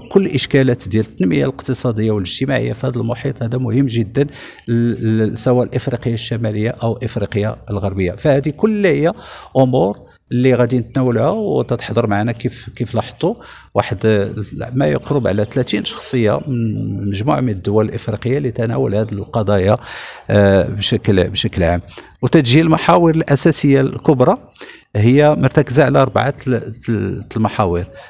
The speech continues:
مساله الماء اللي غادي تاخذ واحد، واحد الصبغه كبيره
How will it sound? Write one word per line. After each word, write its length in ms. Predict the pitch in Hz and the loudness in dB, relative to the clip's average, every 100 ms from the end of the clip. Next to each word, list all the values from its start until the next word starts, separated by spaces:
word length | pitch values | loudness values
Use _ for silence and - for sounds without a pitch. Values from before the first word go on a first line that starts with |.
| - | -6
مساله 260 | 180 165 - | 0 0 2
الماء 400 | 117 110 180 - - | 4 4 2 -6 -12
اللي 140 | - 117 | -2 2
غادي 240 | 107 107 | 2 0
تاخذ 320 | - 113 - | -2 -2 -2
واحد، 560 | 101 98 - 90 90 87 | -2 -2 -4 -2 -2 -2
واحد 360 | - - 95 104 | -4 -6 -6 -4
الصبغه 920 | 101 - - 90 - 101 98 92 92 - - - - | -2 -2 -4 -4 0 2 2 0 -6 -12 -20 -18 0
كبيره 460 | 113 143 123 123 | 4 6 4 2